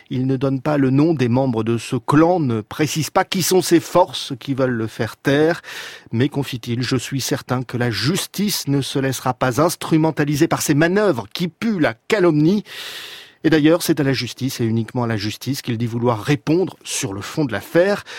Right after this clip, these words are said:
refusant de se soumettre à ce qu'il appelle le tribunal médiatique. Pour autant, il répond tout de même ce matin sur quelques points.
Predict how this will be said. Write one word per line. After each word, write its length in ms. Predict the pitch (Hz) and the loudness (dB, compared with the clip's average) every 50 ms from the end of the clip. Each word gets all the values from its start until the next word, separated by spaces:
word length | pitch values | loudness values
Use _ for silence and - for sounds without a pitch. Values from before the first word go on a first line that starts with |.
| - - - - | -16 -16 -12 -4
refusant 640 | - 123 139 190 247 208 - - 208 175 202 196 180 | -2 2 4 4 2 2 -2 -4 -2 0 0 2 4
de 120 | 165 160 | 2 2
se 140 | - - 147 | 2 2 -2
soumettre 540 | - - - 156 156 190 214 208 - - 165 | -2 0 -2 0 0 0 0 -2 -4 -6 -8
à 80 | 151 | -8
ce 80 | - - | -8 -8
qu'il 160 | - 180 185 | -6 -2 -2
appelle 280 | 175 - 208 208 190 165 | -2 0 0 0 4 4
le 140 | 151 156 | 4 4
tribunal 800 | 143 - - - - - - 196 175 170 185 175 180 180 165 143 | 4 0 -6 -4 -4 -4 -4 -4 -4 -4 -4 -2 -2 0 0 0
médiatique. 760 | 123 127 143 170 170 139 131 151 139 - - - 269 277 - - | 0 4 4 4 4 4 2 0 0 0 -2 -4 -4 -4 -4 -6
Pour 200 | - 277 294 254 | -2 -2 2 2
autant, 420 | 247 - - - 170 175 214 220 _ _ - - - - - - - - _ _ - | 2 0 2 0 0 0 0 -4 _ _ -20 -18 -18 -18 -18 -20 -20 -20 _ _ -4
il 120 | 214 240 | -4 0
répond 320 | - 214 - - 156 170 - | 0 0 0 2 0 -2 0
tout 120 | - 226 | -2 0
de 60 | 180 | 2
même 220 | 160 139 135 160 - | 2 2 2 0 -2
ce 160 | - - 165 | -2 -2 0
matin 260 | 143 123 - - 175 | -2 0 -2 -2 -2
sur 220 | - - 123 - | -2 -4 -8 -4
quelques 320 | - 143 143 135 - 127 120 | -4 -4 -4 -4 -4 -4 -6
points. 400 | - _ - - 120 113 110 | -6 _ -8 -4 -4 -4 -4